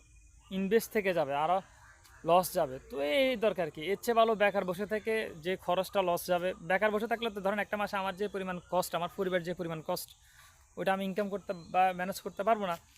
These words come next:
তাও আমি ওটা মনে করি ভালো। কেন? লস দেওয়া চা-, লস যেটা যাবে সেটা তো লস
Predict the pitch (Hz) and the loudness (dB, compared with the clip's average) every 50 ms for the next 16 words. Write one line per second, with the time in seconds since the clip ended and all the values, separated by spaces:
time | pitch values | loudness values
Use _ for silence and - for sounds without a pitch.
0 | - _ _ _ _ _ _ - - 190 202 233 240 226 208 214 214 214 208 196 | -20 _ _ _ _ _ _ 0 4 6 6 8 8 6 6 4 0 -2 -2 -4
1 | 190 190 180 165 175 170 151 135 139 131 117 - _ _ _ _ _ - - _ | -4 -4 -4 -4 -4 -4 -4 -4 -4 -6 -8 -10 _ _ _ _ _ -20 -20 _
2 | _ _ - - - - - - - - - - 208 233 262 277 285 - - - | _ _ -20 -20 -20 -20 -20 -20 -20 -12 -4 -2 0 0 0 -2 -6 -8 -16 -20
3 | - - - - - 190 202 220 247 277 262 233 285 277 277 262 254 220 190 185 | -20 -20 -18 -10 -2 4 6 6 6 6 6 6 6 6 6 6 2 -2 -4 -4
4 | 190 196 185 196 214 240 269 254 233 262 277 226 277 269 277 262 269 254 - 233 | -6 0 4 6 6 6 6 4 0 0 2 2 4 4 4 4 2 0 0 0
5 | 214 220 214 - 254 254 226 226 233 233 - - - | 0 0 0 -2 -2 0 2 2 2 2 0 -6 -10